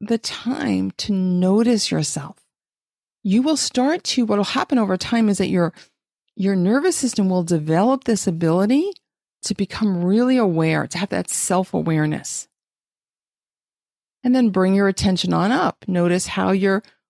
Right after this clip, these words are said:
left lower leg feels. Hmm. Is there a sense of tightness there? Now, what about the right one? Now, if you're on your horse, 'cause maybe later on, if it's safe for you to do, you do this on your horse.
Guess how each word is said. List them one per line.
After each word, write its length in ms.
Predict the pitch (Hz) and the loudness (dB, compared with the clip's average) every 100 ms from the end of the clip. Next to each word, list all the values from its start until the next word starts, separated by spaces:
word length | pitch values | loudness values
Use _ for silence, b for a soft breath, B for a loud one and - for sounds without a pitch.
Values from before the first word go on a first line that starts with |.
| _ | _
left 340 | - 190 240 - | -2 0 0 0
lower 340 | 262 208 175 | 2 4 2
leg 320 | 170 160 156 | 2 2 0
feels. 680 | - - 165 156 - - - _ _ _ _ _ _ _ _ - | -4 -2 0 0 -2 -10 -14 _ _ _ _ _ _ _ _ -2
Hmm. 180 | 277 165 _ _ _ _ - | 0 -2 _ _ _ _ -10
Is 40 | - | -2
there 100 | 202 | 0
a 40 | |
sense 420 | - - 226 220 | 0 0 0 2
of 220 | 247 226 _ _ - | 0 -2 _ _ -6
tightness 480 | - 339 254 185 | -2 0 0 0
there? 320 | - 156 - _ _ _ _ _ _ _ _ _ _ _ - | -2 -6 -6 _ _ _ _ _ _ _ _ _ _ _ -8
Now, 120 | 180 | -2
what 160 | 165 165 | 0 0
about 180 | 180 190 | 0 0
the 80 | 196 | 2
right 300 | 226 294 - | 2 0 -2
one? 240 | 170 - _ _ _ _ _ _ _ - | -6 -8 _ _ _ _ _ _ _ -4
Now, 140 | 196 | 0
if 120 | 180 196 | 0 0
you're 140 | - | 0
on 240 | 208 262 285 | 2 2 2
your 120 | 196 | 2
horse, 220 | 170 165 | 0 -2
'cause 200 | - 170 | -4 0
maybe 240 | 185 180 | 0 2
later 320 | 170 165 160 208 | 2 2 2 2
on, 260 | 254 240 | 2 2
if 100 | 190 | 0
it's 180 | 170 - | -2 -4
safe 260 | - 185 - | 0 0 0
for 100 | 175 | 0
you 160 | 170 | 0
to 100 | 175 | 0
do, 260 | 190 330 277 | 0 2 2
you 140 | 214 | 2
do 140 | 190 185 | 0 0
this 200 | 180 196 | 0 0
on 220 | 226 415 | 0 0
your 120 | 285 | -2
horse. 480 | 143 - - - | -2 -8 -12 -16